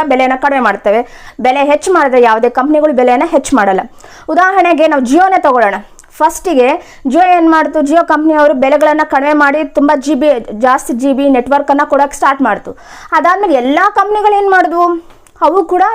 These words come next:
ಜಾಸ್ತಿ ಕಡಿಮೆ ಬೆಲೆಗೆ ಹೆಚ್ಚೆಚ್ಚು ಜಿ ಬಿಗಳನ್ನ ಕೊಡೋದಕ್ಕೆ ಸ್ಟಾರ್ಟ್ ಮಾಡಿದ್ವು. So ಹಾಗಾಗಿ ಇದು ಏನಾಗುತ್ತೆ ಅಂತಂದ್ರೆ ಬೆಲೆಯ ಕಾಠಿಣ್ಯತೆ ಅನ್ನೋದು ಇರುತ್ತೆ. ಬೆಲೆನ ಅಷ್ಟು ಈಸಿಯಾಗಿ ಇಳಿಸೋದಕ್ಕೂ ಆಗಲ್ಲ, ಅಷ್ಟು ಈಸಿಯಾಗಿ ಏರ್ಸೋದಕ್ಕೂ ಕೂಡ ಆಗಲ್ಲ.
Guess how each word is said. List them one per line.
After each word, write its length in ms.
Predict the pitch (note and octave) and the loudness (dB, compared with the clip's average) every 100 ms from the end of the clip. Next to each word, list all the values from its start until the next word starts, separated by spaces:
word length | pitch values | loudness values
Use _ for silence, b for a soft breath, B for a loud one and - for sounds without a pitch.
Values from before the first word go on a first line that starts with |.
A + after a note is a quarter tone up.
| B3+ | -2
ಜಾಸ್ತಿ 480 | C4+ C#4 F4 D#4+ B B - | 0 0 -2 -6 B B -4
ಕಡಿಮೆ 240 | D4 D#4+ | 0 0
ಬೆಲೆಗೆ 280 | D#4 D#4+ E4 | 0 0 0
ಹೆಚ್ಚೆಚ್ಚು 300 | C#4 E4 D#4+ | 0 0 0
ಜಿ 120 | D4 | -2
ಬಿಗಳನ್ನ 300 | D4 D4 C#4 | 0 0 0
ಕೊಡೋದಕ್ಕೆ 400 | C4+ C4 C4 C4+ F#4 A#4+ | 0 0 0 0 0 0
ಸ್ಟಾರ್ಟ್ 380 | - C#4 A#3+ A#3+ | -4 -2 0 0
ಮಾಡಿದ್ವು. 280 | G3 F#3+ | -4 -4
So 180 | G3 A3+ | -4 -4
ಹಾಗಾಗಿ 580 | A3+ A#3 E4+ C#4+ D4+ G#4 B B D#4 | 0 0 0 -2 -4 -6 B B -6
ಇದು 240 | C#4+ C#4+ | -2 0
ಏನಾಗುತ್ತೆ 500 | D4 E4 E4 D4+ D4+ | 0 0 0 0 0
ಅಂತಂದ್ರೆ 380 | C#4 C#4 C#4 D4+ | 0 0 0 0
ಬೆಲೆಯ 320 | A3+ C4+ E4+ | 0 0 0
ಕಾಠಿಣ್ಯತೆ 600 | E4+ C4 D#4+ D#4 D4 C#4+ | 0 -2 0 0 2 0
ಅನ್ನೋದು 240 | C4 C4 | 0 2
ಇರುತ್ತೆ. 320 | D4 A#3+ - G3+ | 0 0 -4 -4
ಬೆಲೆನ 320 | A#3 B3 C4+ | 0 0 0
ಅಷ್ಟು 220 | C4 - | -2 0
ಈಸಿಯಾಗಿ 400 | D4 D#4 E4 C#4 | 0 2 0 0
ಇಳಿಸೋದಕ್ಕೂ 420 | C4 F#4+ F#4 E4+ | 0 0 0 0
ಆಗಲ್ಲ, 280 | D#4+ B3 A3+ A#3 B B - | 0 2 2 0 B B -4
ಅಷ್ಟು 260 | A#3+ - C#4+ | -4 -2 -2
ಈಸಿಯಾಗಿ 340 | C#4 C4 A3+ | 0 0 0
ಏರ್ಸೋದಕ್ಕೂ 520 | G#3 B3+ D4+ D4 D#4 | 0 2 0 0 -2
ಕೂಡ 140 | D4 D#4+ A4 - | 0 0 -2 -4
ಆಗಲ್ಲ. 320 | G#3+ G3 F#3 | -2 -2 -4